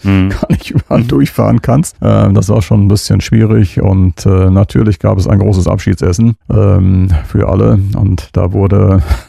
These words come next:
Speaker 2: <laughs> zwei Pommeswagen bestellt und es gab dann belgische Fritten für alle, äh, beteiligten Kollegen.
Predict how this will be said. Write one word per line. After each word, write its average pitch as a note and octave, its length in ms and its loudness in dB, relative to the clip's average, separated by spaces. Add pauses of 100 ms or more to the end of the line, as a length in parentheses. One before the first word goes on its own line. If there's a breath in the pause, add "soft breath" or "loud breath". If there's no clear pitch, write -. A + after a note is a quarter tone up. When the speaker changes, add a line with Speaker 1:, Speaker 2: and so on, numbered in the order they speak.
(200 loud breath)
Speaker 2:
<laughs> G#2 640 -2
zwei - 220 -2
Pommeswagen F#2+ 600 0
bestellt G#2 580 0
und G2 160 -2
es - 120 -2
gab F#2+ 200 -2
dann F2 180 0
belgische F2+ 380 0
Fritten F#2+ 480 0
für F#2 320 -2
alle, F2+ 420 0
äh, - 320 0
beteiligten F#2+ 560 -2
Kollegen. G#2+ 320 -2